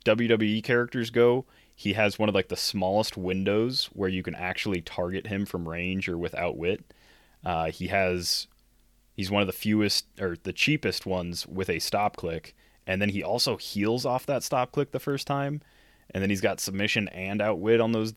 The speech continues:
like, clicks. He's so good. Triple flurry, uh, get some Empower in there, probably play, like, Triple H on some sort of team so you can give everyone Empower.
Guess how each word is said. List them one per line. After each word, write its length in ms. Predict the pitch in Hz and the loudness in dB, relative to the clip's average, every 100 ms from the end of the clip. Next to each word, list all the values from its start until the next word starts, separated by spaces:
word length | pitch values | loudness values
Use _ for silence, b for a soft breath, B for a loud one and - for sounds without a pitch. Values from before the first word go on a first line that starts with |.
| - | -2
like, 140 | 107 | -2
clicks. 300 | - 123 - | 0 -2 -2
He's 320 | 104 90 - - _ | -4 -2 -4 -8 _
so 300 | - 160 135 | -2 4 4
good. 280 | 85 78 - - _ _ | 4 -4 -8 -16 _ _
Triple 280 | - 135 123 | -4 -2 -2
flurry, 540 | - 104 104 104 104 - b b b - | -2 2 4 4 0 -4 b b b -8
uh, 220 | 95 85 | -4 -2
get 200 | 85 107 | -2 -4
some 140 | - 107 | 0 0
Empower 460 | 95 - 90 90 | 0 0 0 2
in 80 | 90 | 2
there, 220 | 90 90 | 0 -2
probably 300 | - 110 107 | 0 2 2
play, 280 | 90 95 90 | 2 2 4
like, 180 | 87 80 | 2 -2
Triple 360 | - - 90 - | -4 -2 -2 -4
H 380 | 82 85 - - _ - | -4 -4 -4 -6 _ -8
on 400 | 82 80 80 80 _ - | -6 -6 -8 -12 _ -8
some 220 | 92 82 | -6 -6
sort 220 | - 85 | -4 -4
of 60 | 82 | -4
team 380 | - 85 85 85 | -8 -6 -6 -6
so 160 | - 90 | -6 -6
you 100 | 82 | -6
can 120 | 85 | -4
give 200 | 85 87 | -4 -2
everyone 300 | 85 85 85 | -4 -4 -4
Empower. 560 | 82 87 85 90 87 | -6 -6 -4 -4 -6